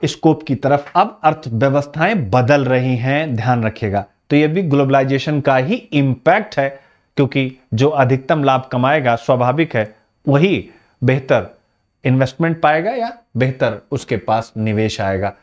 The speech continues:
तो ये आप देख सकते हैं, एक पॉइंट यहां पर हो गया। अब इसके बाद आता है कि यहां पर एक और पॉइंट उठाया गया है कि भारत की जो रोजगार नीतियां हैं, उसमें इल्यूजन है, उसमें भ्रम है, ध्यान रखिएगा। ठीक है ना,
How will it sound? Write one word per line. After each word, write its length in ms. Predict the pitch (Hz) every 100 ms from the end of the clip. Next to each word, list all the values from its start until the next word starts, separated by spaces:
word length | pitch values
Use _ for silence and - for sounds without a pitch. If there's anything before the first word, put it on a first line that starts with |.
| _ -
तो 60 |
ये 160 | 123 135
आप 220 | 104 -
देख 160 | 117 -
सकते 280 | 131 -
हैं, 80 | 160
एक 180 | 113 -
पॉइंट 240 | 104 101
यहां 180 | 98 95
पर 160 | 92 95
हो 120 | 92
गया। 160 | 90 92 _ _ _ 196
अब 120 | 196
इसके 220 | 214 208
बाद 200 | 180 156
आता 260 | 143 143 180
है 80 |
कि 140 | 185 208 - 143
यहां 260 | 135 139
पर 160 | 131 143 156
एक 180 | 139 139
और 240 | 151 -
पॉइंट 240 | 135 127 127
उठाया 300 | 117 127 139
गया 220 | 151 156
है 120 | 180 - _ _ -
कि 60 |
भारत 380 | 139 127 160 180 190
की 80 |
जो 140 | 160 156
रोजगार 440 | 139 123 135 147
नीतियां 580 | 135 101 127 127 175 180
हैं, 140 | 180
उसमें 400 | - - 185 196
इल्यूजन 560 | 190 147 151 160 156 160
है, 220 | 135 127 - _ 170
उसमें 480 | 151 185 208 214 - -
भ्रम 420 | 87 131 180 190
है, 280 | 131 123 - _ 117
ध्यान 260 | 120 113
रखिएगा। 300 | 104 104 92 - _ _ _ -
ठीक 160 | 190
है 80 | 165
ना, 220 | 117 101